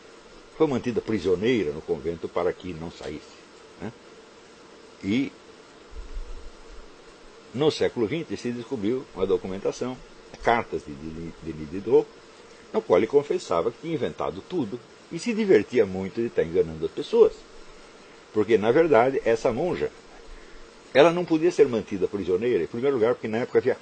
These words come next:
quatro tribunais, tá certo, eclesiásticos em Paris, aonde uma pessoa que não tinha vocação religiosa podia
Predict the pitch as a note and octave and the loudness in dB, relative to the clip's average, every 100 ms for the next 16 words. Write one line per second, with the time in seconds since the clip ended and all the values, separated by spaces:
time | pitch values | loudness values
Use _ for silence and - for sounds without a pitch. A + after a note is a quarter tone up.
0 | - C#3+ D3 - - C#2 - E2+ D#2+ D#2+ | -2 0 2 0 -10 -8 -8 -6 -4 -4
1 | E2+ D#2+ - - - - - - - - | -6 -8 -12 -20 -20 -20 -20 -20 -18 -10
2 | C#2 - - - - - - - - - | -10 -10 -16 -20 -20 -20 -20 -20 -20 -20
3 | - - - D#2 E2+ D#2+ D2+ D2 - D#2+ | -20 -16 -12 -10 -4 -4 -4 -6 -6 -10
4 | D#2 F2+ G#2 F#2+ G#2+ - - - F#3+ D#3+ | -12 -8 -6 -4 -6 -10 -20 -6 -2 0
5 | A2 A2+ E3+ - D3+ - B2 F#2 F2 A#2+ | -2 -4 -12 -8 -6 -4 -2 -4 -4 -6
6 | G#2+ E2+ E2 F2+ G2+ F#2+ E2+ A#2+ D3 C#3+ | -8 -6 -4 -4 -4 -4 -4 -4 -6 -2
7 | G#2 A2 - E3 F2+ G2 | -2 -2 -4 -4 -2 -2